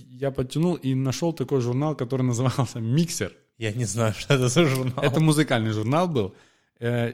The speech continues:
Speaker 1: и тут,
Speaker 2: Это
Speaker 1: э,
Speaker 2: какого, какого года выпуск?
Speaker 1: И тут это выпуск. Во-первых, рекомендованная цена четыре гривны пятьдесят копеек.
Speaker 2: Блядь.
Speaker 1: Это третий выпуск, и это, <laughs> и это июнь две тысячи шестого года.
Speaker 2: Что щас можно купить за четыре гривны?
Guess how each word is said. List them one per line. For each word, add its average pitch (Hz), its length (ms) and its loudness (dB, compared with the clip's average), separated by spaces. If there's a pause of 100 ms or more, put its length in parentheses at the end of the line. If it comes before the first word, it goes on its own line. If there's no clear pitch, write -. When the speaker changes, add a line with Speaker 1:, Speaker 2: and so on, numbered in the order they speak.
Speaker 1:
и 123 60 -4
тут, 196 360 -2
Speaker 2:
Это 135 200 6
Speaker 1:
э, 175 40 4
Speaker 2:
какого, 151 480 2
какого 135 400 2
года 98 240 -4
выпуск? - 440 -12 (100)
Speaker 1:
И 110 120 -20 (140)
тут 147 440 -4 (640)
это 120 260 -6
выпуск. 127 380 -2
Во-первых, 123 360 2
рекомендованная 120 640 0
цена 113 220 -2
четыре 110 320 -4
гривны 110 260 -2
пятьдесят 98 360 -8
копеек. 147 480 -4
Speaker 2:
Блядь. - 540 -10
Speaker 1:
Это 143 320 4
третий 143 440 2
выпуск, 156 580 0
и 131 120 2
это, 143 320 2 (300)
<laughs> - 280 -10
и 175 60 8
это 147 280 4
июнь 143 500 2
две 120 160 -2
тысячи 127 380 -4
шестого 113 420 -2
года. 85 280 -6
Speaker 2:
Что 320 200 -6
щас 127 220 -4
можно 113 260 -6
купить 110 260 -10
за 110 100 -8
четыре 110 340 -12
гривны? 107 360 -12